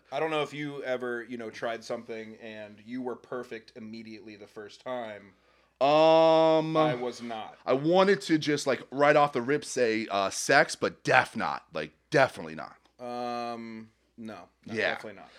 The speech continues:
Speaker 1: No.
Speaker 2: Like, anyone
Speaker 1: Still
Speaker 2: there's
Speaker 1: working on that.
Speaker 2: You think, and you think anyone the first time they actually just killed it?
Speaker 1: Oh, I mean, there's, well,
Speaker 2: There's
Speaker 1: I
Speaker 2: gotta be,
Speaker 1: would
Speaker 2: like,
Speaker 1: say there's some,
Speaker 2: maybe
Speaker 1: like,
Speaker 2: two.
Speaker 1: pre, pre-frat bro, eventual frat bro dudes out there that were like,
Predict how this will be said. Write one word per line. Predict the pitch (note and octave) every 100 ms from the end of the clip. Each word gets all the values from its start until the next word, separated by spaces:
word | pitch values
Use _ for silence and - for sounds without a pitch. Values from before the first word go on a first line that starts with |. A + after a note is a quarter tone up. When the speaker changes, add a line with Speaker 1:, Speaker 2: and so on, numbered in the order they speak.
| -
Speaker 1:
No. | -
Speaker 2:
Like, | A#2+ C#3+
anyone | G3 B3+ A#3 G3 F3 -
Speaker 1:
Still | - D3
Speaker 2:
there's | E3+
Speaker 1:
working | G#3 F#3+ D#3+
on | B2+ A2
that. | G2+
Speaker 2:
You | G#3
think, | A#3+ C#4+ -
and | D#3
you | F3 A#3+
think | G3 G3+
anyone | F3+ G3 G3 D#3
the | C#3
first | E3 D#3+
time | E3+ C#3+
they | B2+
actually | A#2+ - B2
just | A#2+ A2 A2
killed | - G#2+ D#3
it? | A3 _ _ _ _ _ _ _ _ _ _ _ _ _
Speaker 1:
Oh, | C#3+ C#3 B2+ A#2+
I | A#2 A#2+
mean, | A#2+ A#2
there's, | B2+ B2 A#2 - C3
well, | A#2 A2 A2
Speaker 2:
There's | D3+
Speaker 1:
I |
Speaker 2:
gotta | F#3
be, | E3+
Speaker 1:
would |
Speaker 2:
like, | D3
Speaker 1:
say | F#3+
there's | F3 F#3 F#3+
some, | F3
Speaker 2:
maybe | D#3+ C#3
Speaker 1:
like, | -
Speaker 2:
two. | - F3 D3+
Speaker 1:
pre, | F#3 F3 E3 D#3 _ _ _
pre-frat | - F#3+ F#3 - E3 D#3 D3+ C3
bro, | C3+ C#3 C3+ C3+ B2+ B2 B2 A#2+
eventual | B2+ B2 D3+ D3 D3 C3+
frat | C3+ C#3 C3+ B2+
bro | B2+ B2 A#2+
dudes | B2 B2 A#2+
out | A2+ A2+
there | A#2 A2
that | G#2+
were | A2
like, | G#2 G2